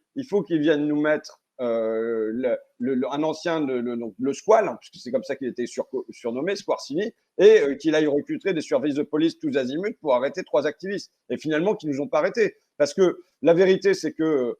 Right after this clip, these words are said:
ma situation personnelle était simple d'un point de vue, euh, conjugal, j'ai, j'étais seul.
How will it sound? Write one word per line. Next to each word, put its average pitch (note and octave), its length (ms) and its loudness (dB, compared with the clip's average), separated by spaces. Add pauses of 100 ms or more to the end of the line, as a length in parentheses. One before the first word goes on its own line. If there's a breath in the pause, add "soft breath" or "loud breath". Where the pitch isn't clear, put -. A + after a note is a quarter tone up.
(140)
ma C#3+ 120 4
situation F3+ 520 2
personnelle E3+ 580 0
était B2+ 200 -2
simple F3 480 -2
d'un B2 120 -4
point C3+ 200 -6
de B2 80 -4
vue, C3 160 -4
euh, C3 80 0
conjugal, D3 640 0
j'ai, C#3+ 260 -2
j'étais D3+ 260 -6
seul. C3 260 -2